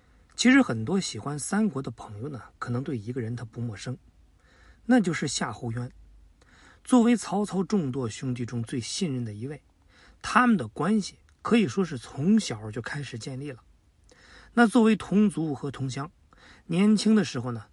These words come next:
自然是有大把的时间在一块儿厮混。有一次，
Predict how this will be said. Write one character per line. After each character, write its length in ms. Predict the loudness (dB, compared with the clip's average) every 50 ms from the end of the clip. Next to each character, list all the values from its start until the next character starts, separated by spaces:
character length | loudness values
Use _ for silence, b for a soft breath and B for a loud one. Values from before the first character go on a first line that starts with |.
| _ _ _
自 140 | -8 -4 -4
然 160 | -2 -2 -4
是 160 | -4 -4 -4
有 100 | -4 -4
大 320 | 0 2 2 4 4 4 2
把 140 | 2 0
的 100 | -2 -2
时 280 | -6 -8 -6 -6 -6 -4
间 180 | -4 -4 -6 -4
在 140 | -4 -4
一 80 | -4 -4
块 160 | -4 -6 -6
儿 20 | -6
厮 160 | -6 -6 -6
混。 160 | -4 -6 -8 -8 _ _ _ _ _ _ _ _ _ b b b b b b b b b b b b
有 200 | 4 6 6 6
一 100 | 4 2
次， 220 | 0 -2 -8 -8